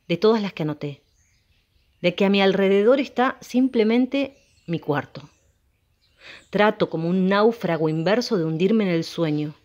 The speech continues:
de volver allí, de recuperar lo que Piglia me dijo, porque estoy segura de que me dio la clave, el secreto de todo. Pero solo escucho su risa en todas partes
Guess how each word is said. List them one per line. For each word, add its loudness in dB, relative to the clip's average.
de 2
volver 4
allí, -2
de 0
recuperar 0
lo 4
que -4
Piglia 0
me 0
dijo, 0
porque -6
estoy 0
segura 2
de -4
que -6
me -2
dio 4
la 2
clave, 0
el -4
secreto 0
de 2
todo. 2
Pero -4
solo 4
escucho -4
su -8
risa -2
en -2
todas -2
partes -4